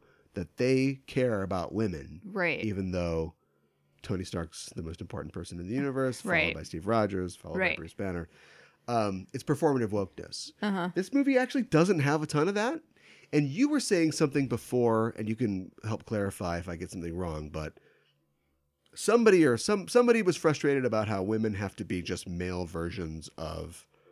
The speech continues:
Speaker 1: these characters.
Speaker 2: Yes. Strong
Speaker 1: They
Speaker 2: female
Speaker 1: they act
Speaker 2: characters.
Speaker 1: strong female characters, but they act, it's like, now women are gonna do fart jokes and be murderers or whatever.
Speaker 2: Mm-hmm.
Speaker 1: But there isn't anything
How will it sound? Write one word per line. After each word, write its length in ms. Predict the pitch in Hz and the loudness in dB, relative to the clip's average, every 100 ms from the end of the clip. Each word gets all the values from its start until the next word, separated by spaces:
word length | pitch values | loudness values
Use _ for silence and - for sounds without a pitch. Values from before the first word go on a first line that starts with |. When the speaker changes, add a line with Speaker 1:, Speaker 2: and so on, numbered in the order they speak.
| - _ _ _ - - | -20 _ _ _ -20 -8
Speaker 1:
these 180 | - 92 | -4 -4
characters. 420 | - 120 80 - | -2 -2 -2 0
Speaker 2:
Yes. 460 | - 170 - - - _ - - _ _ - | 0 0 -2 -10 -16 _ -20 -20 _ _ -14
Strong 480 | - - 180 180 180 | -2 4 4 4 0
Speaker 1:
They 60 | |
Speaker 2:
female 320 | 196 170 156 - | -4 -4 -6 -4
Speaker 1:
they 180 | 170 135 | 0 0
act 60 | - | 0
Speaker 2:
characters. 640 | 160 - 190 160 220 - | -4 -6 -12 -12 -12 0
Speaker 1:
strong 140 | 277 262 | 4 6
female 200 | 240 185 | 6 6
characters, 320 | 165 123 117 | 6 6 2
but 160 | 151 139 | 2 2
they 180 | 143 - | 0 2
act, 440 | 160 170 - - - - | 2 2 -4 -12 -12 -2
it's 100 | 143 | 2
like, 140 | 139 - - | 2 0 0
now 220 | 226 226 | 6 8
women 260 | 233 262 214 | 8 8 8
are 60 | 160 | 8
gonna 140 | 143 | 6
do 140 | 131 120 | 4 2
fart 340 | - 120 104 | 4 2 2
jokes 440 | - 101 87 - | 0 0 0 -4
and 340 | 101 87 82 80 _ 85 | -6 -4 -6 -10 _ -6
be 120 | 110 | -2
murderers 560 | 98 95 85 80 78 82 | 0 -2 -2 -2 -4 -4
or 60 | |
whatever. 220 | 92 214 180 | -2 0 -2
Speaker 2:
Mm-hmm. 120 | 180 | -2
Speaker 1:
But 160 | 123 123 | -2 0
there 140 | 156 | 2
isn't 220 | 175 180 | 2 4
anything 600 | 165 156 143 127 123 117 | 4 2 2 0 0 -4